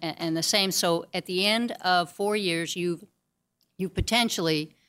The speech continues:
made vulnerable, if people were to cash out in the gold instead of, um, the dollar amount, forty-eight million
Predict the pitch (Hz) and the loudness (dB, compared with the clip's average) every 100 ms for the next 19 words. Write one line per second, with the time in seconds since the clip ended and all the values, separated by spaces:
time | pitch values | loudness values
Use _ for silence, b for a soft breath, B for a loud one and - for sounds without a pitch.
0 | b b - 170 170 165 135 175 175 170 | b b -2 2 4 2 0 2 4 4
1 | 151 139 139 160 156 175 165 160 151 165 | 2 0 0 -2 -4 -6 -4 -4 -4 -2
2 | 165 160 160 156 156 151 165 156 151 - | -4 -2 -4 -4 -4 -4 0 0 -2 -6
3 | 160 147 - 175 156 - 156 147 143 151 | -6 -4 -2 0 -2 -4 -6 -6 -6 -4
4 | 143 139 139 - 165 170 175 170 151 147 | -4 -6 -10 -10 -2 2 4 2 0 -2
5 | 143 156 _ b b b - - 208 214 | -4 -8 _ b b b -14 -4 0 0
6 | 196 185 180 180 175 | 0 -4 -8 -8 -8